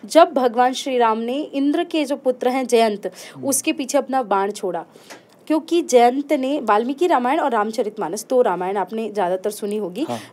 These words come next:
Speaker 1: तो वाल्मीकि रामायण में आता है कि जयंत ने, जो कौवे के रूप में आया, उसने माता सीता के वक्षस्थल पे प्रहार किया था चोंच से।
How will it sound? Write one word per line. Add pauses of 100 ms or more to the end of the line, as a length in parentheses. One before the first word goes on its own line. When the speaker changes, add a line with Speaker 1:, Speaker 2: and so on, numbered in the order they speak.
Speaker 1:
तो
वाल्मीकि
रामायण
में
आता
है
कि (280)
जयंत
ने,
जो
कौवे
के
रूप
में
आया, (220)
उसने
माता
सीता
के
वक्षस्थल
पे
प्रहार
किया
था
चोंच
से।